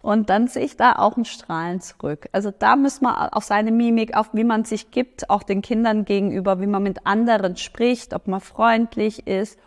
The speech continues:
offen ist, das nehmen die schon wahr.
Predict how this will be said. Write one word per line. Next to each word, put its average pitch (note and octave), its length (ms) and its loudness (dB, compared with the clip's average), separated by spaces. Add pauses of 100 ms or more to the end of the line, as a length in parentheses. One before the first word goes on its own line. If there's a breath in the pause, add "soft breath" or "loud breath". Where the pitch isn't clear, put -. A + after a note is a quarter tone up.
(280 soft breath)
offen A3 440 4
ist, A3+ 340 2 (680 soft breath)
das G#3 180 -2
nehmen B3 280 4
die G#3+ 140 0
schon A3+ 340 0
wahr. D#3 400 -2